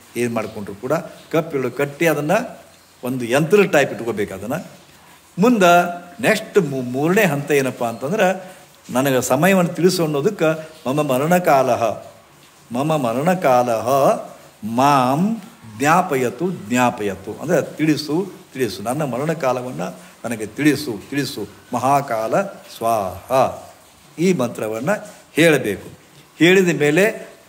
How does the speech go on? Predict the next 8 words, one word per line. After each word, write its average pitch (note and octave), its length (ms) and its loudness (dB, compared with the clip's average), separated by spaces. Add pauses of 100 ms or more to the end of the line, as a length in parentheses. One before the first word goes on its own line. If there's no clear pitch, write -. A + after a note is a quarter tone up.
(260)
ಮುಂದೆ F#3+ 420 4
ಮುಂದಿನ F3+ 340 4
ಹಂತಗಳು E3+ 800 4
ಮತ್ತೆ C#3+ 160 -6
ಬೇರೆ C#3 200 4
ಬೇರೆ D#3+ 180 6
ತಿಳಿಸ್ತೀನಿ C3 460 -4
ನಾನು. A#2 180 -4